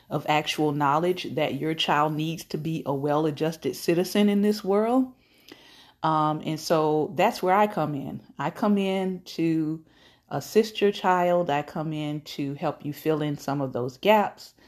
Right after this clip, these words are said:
Um, I come in to deal with that social emotional learning part of your child. I come in with the executive function and organization and getting your child,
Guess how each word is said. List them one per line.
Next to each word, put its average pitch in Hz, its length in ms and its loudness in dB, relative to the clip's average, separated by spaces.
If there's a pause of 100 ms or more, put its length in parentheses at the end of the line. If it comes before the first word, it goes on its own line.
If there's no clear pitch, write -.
(380)
Um, 143 360 -2
I 147 160 0
come 170 280 0
in 156 280 -2
to - 180 -6
deal 151 240 2
with - 140 -2
that 143 180 -2
social 165 460 2
emotional 151 640 -2
learning 180 380 -2
part 175 260 2
of 175 100 2
your 165 160 -2
child. 165 640 -2 (460)
I 135 100 0
come 165 320 0
in 151 340 -2
with 147 260 -4
the 147 340 -4
executive 156 580 -2
function 175 580 -2
and 147 200 -4
organization 160 800 -2
and 151 100 -2
getting 151 280 -2
your 151 120 -4
child, 156 600 -2